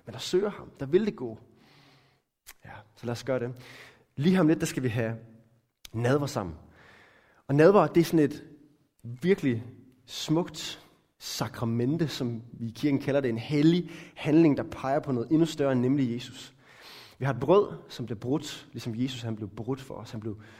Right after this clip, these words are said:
slået ihjel på korset i stedet for os. Han tog vores skyld for at købe os fri. Det er det, vi mindes. Og saften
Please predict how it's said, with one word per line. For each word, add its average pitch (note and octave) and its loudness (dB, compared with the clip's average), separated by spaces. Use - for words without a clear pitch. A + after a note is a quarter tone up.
slået C3 0
ihjel C#3+ 4
på D3 -8
korset C3+ -4
i G#2+ -12
stedet A2+ -8
for - -10
os. - -18
Han A#2 -10
tog C3+ -6
vores D3 -2
skyld E3+ -4
for B2+ -12
at - -16
købe B2 -6
os A#2+ -14
fri. A2+ -12
Det - -20
er - -14
det, A#2+ -6
vi A#2+ -4
mindes. B2 -4
Og G2+ -8
saften B2 -4